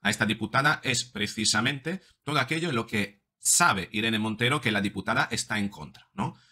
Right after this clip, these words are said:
Entonces, eh, primero utiliza la ironía de manera sarcástica,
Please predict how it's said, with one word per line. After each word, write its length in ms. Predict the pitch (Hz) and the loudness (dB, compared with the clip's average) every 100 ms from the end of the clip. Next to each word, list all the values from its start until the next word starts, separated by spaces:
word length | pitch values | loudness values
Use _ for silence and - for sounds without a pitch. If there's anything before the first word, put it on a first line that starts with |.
| _ _ | _ _
Entonces, 400 | _ 165 196 185 - | _ 2 4 4 2
eh, 160 | 123 | 0
primero 280 | 120 135 175 | 0 0 0
utiliza 380 | 131 117 127 110 | 2 0 2 2
la 160 | 107 107 | 2 2
ironía 580 | 104 107 143 147 170 | 2 2 4 2 2
de 100 | 117 | 0
manera 260 | 101 104 90 | 0 2 2
sarcástica, 880 | - 92 - 147 - 147 170 202 | 2 0 0 -2 -2 -4 -2 -4